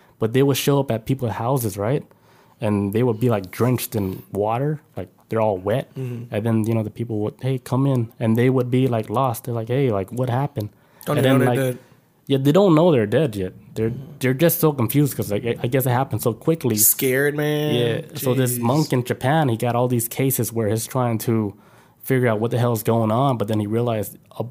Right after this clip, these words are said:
Speaker 1: bunch of the ghosts that was coming out now is the people that died in the tsunami.
Speaker 2: Mm.
Speaker 1: So he was fucking, fucking with that shit for, like,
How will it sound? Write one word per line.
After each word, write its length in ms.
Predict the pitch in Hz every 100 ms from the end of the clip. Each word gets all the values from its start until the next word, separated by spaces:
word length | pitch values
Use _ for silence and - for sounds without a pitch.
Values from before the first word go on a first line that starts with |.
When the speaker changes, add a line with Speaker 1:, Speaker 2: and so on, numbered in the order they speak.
| - _
Speaker 1:
bunch 180 | 123 135
of 80 | 143
the 80 | 113
ghosts 320 | 107 117 -
that 80 | 113
was 140 | 107
coming 260 | - 123 120
out 160 | 113
now 280 | 107 131 170
is 100 | 123 -
the 80 | 117
people 260 | 120 117
that 140 | 104 98
died 200 | 107 107
in 80 | 101
the 60 |
tsunami. 500 | 101 101 104 127 165 -
Speaker 2:
Mm. 560 | 107 107 120 120 120 117
Speaker 1:
So 120 | 110
he 140 | 107 127
was 260 | 120 - - - _ _ - _ -
fucking, 680 | 120 113 120 107 98 104 - _ _ _ _ -
fucking 260 | 117 107 107
with 120 | 98
that 160 | 120
shit 200 | 135 110
for, 160 | - 98
like, 200 | 92 92